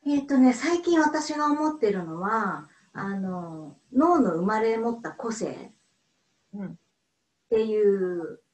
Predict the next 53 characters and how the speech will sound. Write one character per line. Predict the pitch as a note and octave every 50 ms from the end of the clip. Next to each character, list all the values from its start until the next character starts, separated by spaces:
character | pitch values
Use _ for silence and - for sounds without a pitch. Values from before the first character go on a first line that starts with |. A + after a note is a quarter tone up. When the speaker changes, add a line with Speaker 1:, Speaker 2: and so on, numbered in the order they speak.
| _ _ _ _ _ _ _ _ _ _ _ _ -
Speaker 1:
の | F#3+ F3
が | - D#3 D3
気 | - - - F#3+
に | F#3 F#3 F#3
な | F#3 F#3 F3+
っ | F3+ - _
て | - D3+
い | D3 C#3+ C3+
て、 | - _ F3 F3 F3 E3 D#3 C#3+ C#3+ - - _ _ _ _ G#3+
Speaker 2:
う | G3+
ん。 | F#3+ F3 E3+ - _ _ _ _ _ _
Speaker 1:
あ | - G#3 G#3+ G#3 G#3
の、 | G#3 G#3+ G#3 G3+ G3+ G3+ G3+ G3 F#3+ F#3+ F#3+ F3+ F3+ F3 F3+ F3+ E3+ - E2 C#2+ - - C3 B2 A2+ G2+ G2 - - - - G3
そ | - - G3+ G3
の、 | F#3 F3+ F3+ F3 E3+ D#3+ C4 - _ _ - _ _ _ _ G3+
病 | B3 C#4+ D#4+ F4 F4
気 | F4 F#4 F4+ D#4+
で | F4 F4
は | D#4+ C4+ G#3+ G3
な | F#3+ G#3 G#3+
い | G#3+
ん | G#3 F#3
だ | D#3+ D#3 D3
け | - D#3+ D3
れ | D3+ C#3+
ど | C3+ C#3+ C#3+
も、 | D3 D#3+ F3+ G3 G3+ G3 F3+ D#3 C#3+ C#3 - - _ _ _ _ _ _ _ _ _ _ _ _
え | - E3
ー、 | D#3+ D#3
自 | D#3 D3+ E3 F#3 F#3
律 | G3+ G3+ G#3 - - -
神 | A#3+ A#3 A3 G3+
経 | - F3 - _ D#3 D3+ D3 - - - F3+ F#3 -
が | G3
乱 | F#3+ F#3
れ | G3 F#3+
や | F#3 F#3+ G3+
す | - - G#3
い | G3+ F#3+
と | - D#3+ D3
か、 | - - F#3 F#3+ G3 F#3+ F3 D3+ - - - - _
例 | - B3+ A#3+ C#4 C#4
え | C4
ば | - G3
鍼 | - - C#4 C#4+ C#4 C#4
灸 | C#4 C#4 C4
治 | C4+ - D4+
療 | B3+ A#3 F3+ F3
を |
し | F3 -
た | - F#3
時 | F3+ - F#3 - F3 D#3+
に | - F3 F#3 F#3 F3+ E3+ D3+ D3+